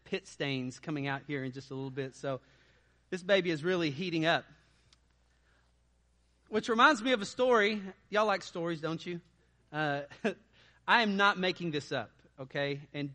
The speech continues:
please do not Google this during this time because I cannot promise you what would happen. But I get these emails through the week, uh, church emails, what churches are doing around the nation and what some churches are doing in California. If, you know, if you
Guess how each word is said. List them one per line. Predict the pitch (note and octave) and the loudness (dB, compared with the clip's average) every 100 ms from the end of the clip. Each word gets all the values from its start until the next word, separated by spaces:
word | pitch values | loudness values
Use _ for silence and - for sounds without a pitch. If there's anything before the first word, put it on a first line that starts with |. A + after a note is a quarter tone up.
| - | -6
please | G3 F#3 | -6 -6
do | - E3 | -6 -2
not | F3+ D#3+ | -2 -2
Google | D#3 E3+ D3 | -6 -4 -6
this | C3 | -8
during | - C3+ C3 | -6 -6 -6
this | B2 | -8
time | - C3 C3 | -8 -6 -6
because | B2+ C3 A#2+ | -6 -10 -10
I | C#3 | -12
cannot | E3 D#3+ - | -6 -6 -4
promise | D#3 C#3+ | -6 -6
you | D3+ | -8
what | C#3 | -6
would | C#3+ | -2
happen. | C#3+ C3+ | -2 -2
But | C3 C3 _ - - - | -6 -8 _ -20 -16 -2
I | F3 | 0
get | G#3 | 0
these | G#3+ G3 | -2 -8
emails | - G3 G3 F#3 F3 | -4 -2 2 2 0
through | - | -2
the | E3 | -4
week, | D3 E3+ F3+ E3+ | -2 -2 -2 -6
uh, | D#3 C#3+ | -2 -2
church | B2+ - F3+ - | -4 -4 -4 -2
emails, | E3+ F3 E3+ E3+ C#3+ | -2 2 2 2 -2
what | D#3+ | -6
churches | - E3+ - D3 | -4 -6 -4 -10
are | D3 | -6
doing | E3 E3 E3 | -2 0 0
around | D#3 D#3 D#3+ | 0 -2 -2
the | |
nation | D3+ D#3 D#3+ - D#3 | -2 -2 -2 -4 -4
and | C#3 - - - | -4 -8 -20 -6
what | F3 F3+ | 0 0
some | - F3+ E3 D#3+ E3 | 0 0 0 0 -6
churches | - F3+ F3 F#3 | -4 -4 -4 -4
are | F3 | -4
doing | D#3 E3+ E3 | 0 2 2
in | |
California. | D3 E3 D#3 - E3 D#3+ E3+ E3+ D#3+ - _ _ _ | 2 2 2 2 -2 0 2 0 -2 -12 _ _ _
If, | F3 D#3+ - | -2 -2 -4
you | F3+ | 0
know, | D3 | 0
if | |
you | C#3 | -2